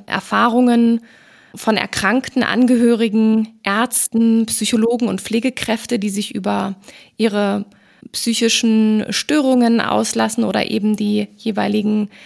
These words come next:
Erkrankungen, die sie erlebt haben. Und in beiden Situationen oder in beiden Filmen,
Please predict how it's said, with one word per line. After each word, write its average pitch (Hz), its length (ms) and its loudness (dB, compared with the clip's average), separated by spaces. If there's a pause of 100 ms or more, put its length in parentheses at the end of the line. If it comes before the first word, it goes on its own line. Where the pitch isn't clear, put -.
(140)
Erkrankungen, 220 760 -2
die 220 100 -2
sie 214 400 -2 (160)
erlebt 208 580 -2
haben. 247 400 -6 (360)
Und 226 220 2
in 233 220 2
beiden 214 380 2
Situationen 262 640 0
oder 240 160 2
in 220 160 2
beiden 240 380 0
Filmen, 247 720 0